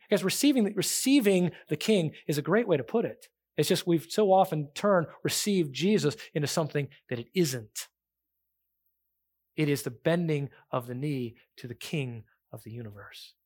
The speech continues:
That's what it means. You must receive the king. The shocking understanding is that entrance into the kingdom requires a personal relationship with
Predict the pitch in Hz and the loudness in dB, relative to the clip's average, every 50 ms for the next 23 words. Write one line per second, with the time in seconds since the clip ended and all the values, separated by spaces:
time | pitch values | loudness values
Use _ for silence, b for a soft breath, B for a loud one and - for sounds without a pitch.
0 | _ _ _ _ _ _ _ _ _ _ _ _ _ _ _ _ _ _ _ _ | _ _ _ _ _ _ _ _ _ _ _ _ _ _ _ _ _ _ _ _
1 | _ _ _ _ _ _ _ _ - - 117 - - 147 156 160 156 135 120 _ | _ _ _ _ _ _ _ _ -10 -10 -10 -8 -6 -8 -6 -6 -8 -8 -10 _
2 | _ _ _ _ _ _ _ - 139 143 139 131 - 147 - - 139 123 131 - | _ _ _ _ _ _ _ -6 -4 -2 -2 -2 -4 -8 -10 -10 -10 -10 -12 -12
3 | - 175 165 151 _ _ _ _ _ _ _ _ _ _ _ _ - 147 - - | -16 -16 -16 -16 _ _ _ _ _ _ _ _ _ _ _ _ -4 -2 0 2
4 | - 190 175 185 - - 196 180 175 160 147 - - - 170 165 170 190 190 151 | 4 4 4 2 0 0 0 0 0 0 -2 -4 -4 -4 -4 -2 -2 -2 -4 -4
5 | 127 139 135 147 175 175 - 180 - 165 151 139 139 - - 170 175 175 185 180 | -2 0 0 0 0 -2 -4 -6 -4 -4 -4 -4 -4 -6 -6 -6 -6 -4 -2 -2
6 | 156 - - 156 143 139 127 123 - - - 170 151 - - 175 175 170 156 143 | -2 -2 0 0 0 0 0 -4 -8 -8 -8 -8 -8 -6 -6 -6 -4 -2 -2 -2
7 | 139 151 151 - 165 147 - 156 151 - 147 151 143 - | 0 -2 -2 -4 -6 -6 -6 -6 -6 -4 -2 -4 -4 -4